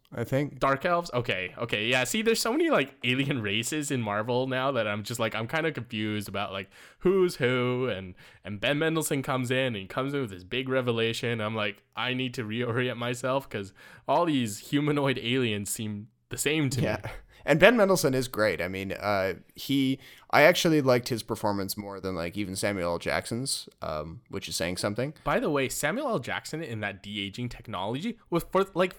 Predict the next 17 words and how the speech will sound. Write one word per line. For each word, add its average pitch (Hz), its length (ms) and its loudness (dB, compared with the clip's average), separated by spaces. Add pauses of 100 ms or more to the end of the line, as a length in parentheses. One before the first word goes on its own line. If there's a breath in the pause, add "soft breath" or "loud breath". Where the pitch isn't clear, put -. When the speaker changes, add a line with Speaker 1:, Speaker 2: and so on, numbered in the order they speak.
(260)
Speaker 2:
for 165 160 2
once, 139 320 0
it 117 40 -4
was 113 120 -4
not 127 200 -2
a 127 40 -4
distraction. 123 600 -4
Speaker 1:
How 143 100 6
much 202 200 6
did 190 140 4
they 175 120 6
de-age 139 420 4
him? - 280 -4
Speaker 2:
I 147 720 0
don't 175 180 0
know, 202 220 4
but 151 300 2